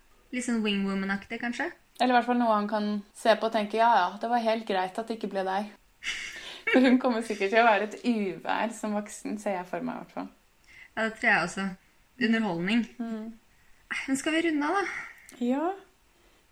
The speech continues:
Speaker 2: Takk for, eh, god lesning av første bok. Eller ikke en god lesning, men en god opplevelse.
Speaker 1: <laughs> Ja.
Speaker 2: Takk for
Speaker 1: Det hørtes ut som plutselig du skulle legge, legge ned podden.
Speaker 2: Nei, nei.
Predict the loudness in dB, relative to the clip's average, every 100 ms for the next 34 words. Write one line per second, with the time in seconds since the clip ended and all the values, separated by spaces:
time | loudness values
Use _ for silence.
0 | -6 -4 -4 -10 -2 2 4 2 0 0
1 | 2 2 2 2 2 2 0 -6 -10 -8
2 | -6 -6 -8 -10 -10 -4 0 0 0 -8
3 | -20 -20 -20 _ _ -4 -2 0 2 4
4 | 4 4 0 -2 -2 -2 -2 -2 -2 -2
5 | -2 0 4 6 8 10 10 8 6 -12
6 | -4 0 0 -2 -2 4 6 6 2 -12
7 | _ _ _ _ _ -2 -2 -2 -2 0
8 | -2 -4 -2 0 0 2 2 4 2 2
9 | 0 2 2 0 -2 0 4 4 2 0
10 | 0 0 0 2 2 2 -2 -8 -6 -6
11 | -8 _ _ _ _ -20 -20 -10 2 4
12 | 6 4 2